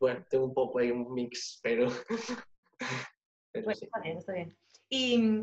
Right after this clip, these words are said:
Speaker 2: a ver, de todas las competiciones a las que has asistido de momento,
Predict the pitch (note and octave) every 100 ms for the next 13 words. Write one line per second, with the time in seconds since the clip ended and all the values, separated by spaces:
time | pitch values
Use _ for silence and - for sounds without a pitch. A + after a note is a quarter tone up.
0 | - G#3+ F#3 - - - G3+ A#3 A3+ -
1 | D4 D#4 D4+ D4 C4 A#3+ A#3+ A#3+ B3 A3+
2 | G3+ G#3 A3 A3 G3+ G3 G3 G#3+ G#3 G3+
3 | G#3 A#3+ A#3+ A3+